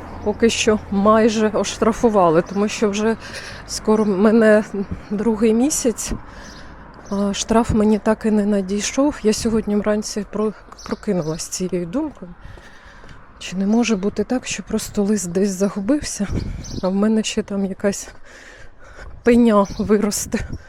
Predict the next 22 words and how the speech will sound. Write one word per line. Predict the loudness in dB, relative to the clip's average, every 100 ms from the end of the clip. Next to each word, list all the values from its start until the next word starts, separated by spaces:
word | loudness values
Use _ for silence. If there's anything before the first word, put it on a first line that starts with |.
| -20 -20 -20 -8
додаткова, | -4 0 0 -2 -2 -2 -2 -4 -4
якщо | -6 -6 -2
я | -2
вчасно | -4 -4 -4 -2 0
не | 0
заплачу? | -2 -2 -4 -2
Ну, | -2 0
думаю, | -2 0 -2
що | -4 -8 -12 -14 -18 -20 -20 -20 -20 -20 -20 -20 -20 -20 -20 -20 -16
це | -2 0
вже | 4 4 4 2
мої | 2 2 2 0
накрутки. | 4 4 4 4 2 2 2 2 0 -8 -6 -8
Все | -8 -2 0
буде | 2 2
добре. | 6 6 6 6
Мабуть, | 6 6 4
таки, | 4 2 4 2 2 -8 -14 -16 -16 -16 -16 -14 -14 -12 -12 -12 -10 -10 -8 -8 -8 -8 -8 -6 -6 -6 -4 -4 -4 -6 -6 -6 -4 2
мабуть, | 4 4 4
таки | 2 4 6
моїм | 6 6 6 4
колегам | 4 6 6 4 2